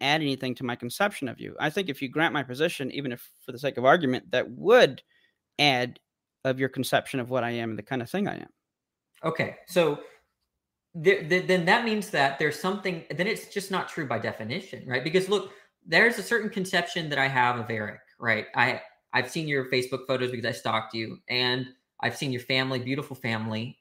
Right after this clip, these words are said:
Speaker 2: and I see that your
Speaker 1: Mm-hmm.
Speaker 2: passion for Christianity and apologetics, this is my concept of you. And I feel like it's really to heart of, of how you see yourself, right? And then you're telling me, "Well, I'm a soul." And you want me to include this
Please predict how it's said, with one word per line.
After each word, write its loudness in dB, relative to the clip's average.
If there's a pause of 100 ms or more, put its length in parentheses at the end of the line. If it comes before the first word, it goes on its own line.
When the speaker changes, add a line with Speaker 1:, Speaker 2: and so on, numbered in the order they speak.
Speaker 2:
and 4
I 4
see -4
that 2
your -2
Speaker 1:
Mm-hmm. -2
Speaker 2:
passion 2
for -2 (100)
Christianity -2
and -2
apologetics, 0 (380)
this 2
is -4
my 0
concept -2
of -12
you. -12
And 2
I 6
feel -6
like 2
it's -6
really -2
to -10
heart 2
of, -6
of -6
how 8
you 2
see -8
yourself, -6 (240)
right? -10 (540)
And 2
then 4
you're 0
telling 2
me, -4 (300)
"Well, 2 (220)
I'm 4
a 0
soul." -2 (480)
And 4
you 4
want 4
me 0
to 2 (220)
include 2
this -4